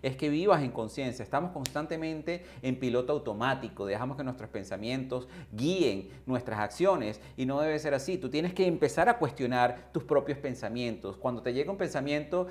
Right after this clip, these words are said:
que te diga a ti, "No, pero es que no tengo dinero", pues ya va, un momentico, ajá, pero no, o sea, no tengo dinero en este momento, quizás no tenga la liquidez, ¿ok? En este momento, pero yo sé que la vo-, la voy a conseguir. Yo nunca, yo nunca he tenido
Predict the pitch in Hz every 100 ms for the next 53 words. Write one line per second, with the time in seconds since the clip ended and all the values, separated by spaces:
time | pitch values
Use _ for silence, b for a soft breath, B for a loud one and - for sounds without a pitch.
0 | B - 135 131 127 143 156 165 180 190
1 | 160 156 185 180 180 180 160 156 120 101
2 | 113 113 98 82 - 101 113 - 95 -
3 | 87 95 87 - 90 87 85 - 90 90
4 | 95 135 143 190 127 135 165 131 120 -
5 | 165 120 101 127 131 101 98 110 110 117
6 | 123 139 135 147 127 104 87 90 92 113
7 | 104 - - b b b - 98 123 120
8 | 117 107 110 - 135 120 120 117 90 -
9 | 120 B B B - 107 104 107 104 113
10 | 113 147 147 185 127 98 98 110 101 135
11 | 233 214 180 180 254 - B B - 175
12 | 240 233 233 170 190 247 233 233 226 220
13 | 220 208 - -